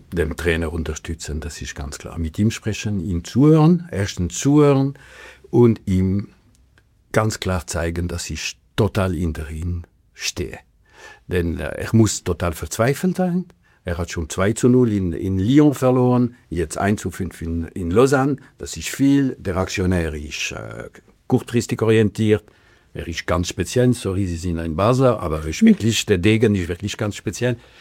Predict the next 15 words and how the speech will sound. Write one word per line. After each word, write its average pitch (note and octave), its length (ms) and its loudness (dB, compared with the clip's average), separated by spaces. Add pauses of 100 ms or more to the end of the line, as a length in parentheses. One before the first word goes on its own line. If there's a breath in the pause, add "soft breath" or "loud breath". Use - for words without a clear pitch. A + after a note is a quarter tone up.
(260 soft breath)
Äh, F2+ 240 -6
er F#2 140 -8
muss F#2 220 -4
Angst D#3 300 0
haben B2 280 4
für C3+ 140 -2
seine D3 280 2
Zukunft. - 580 -12 (360 soft breath)
Und F#2+ 180 -6
man E2 200 0
muss F2+ 260 -4
ihm F2 280 -4
also E2 300 -8
wirklich - 600 -10
unterstützen. C3+ 840 -2